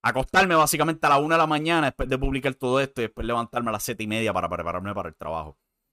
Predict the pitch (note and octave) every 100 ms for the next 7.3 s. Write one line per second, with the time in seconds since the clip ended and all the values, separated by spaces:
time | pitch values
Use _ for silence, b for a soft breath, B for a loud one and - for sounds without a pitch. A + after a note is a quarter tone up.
0 | _ F2 E2 E2 D#2 - E2 E2 E2+ F2
1 | C3+ E3+ D#3 F#2 D#2 _ _ _ _ _
2 | _ _ _ _ - A#2+ B2 C3 C#3 B2+
3 | - A#2+ B2 A#2 A#2 A#2 - B2 A2 A2
4 | G#2 G#2 G2 A#2 E3 G3 A#3+ G3+ G3+ B3+
5 | - _ b b b b - C3+ D3 C#3
6 | D3+ D#3 C#3+ C#3+ D#3+ C#3+ C#3 - G3+ G#3
7 | F3 D#3+ F#3+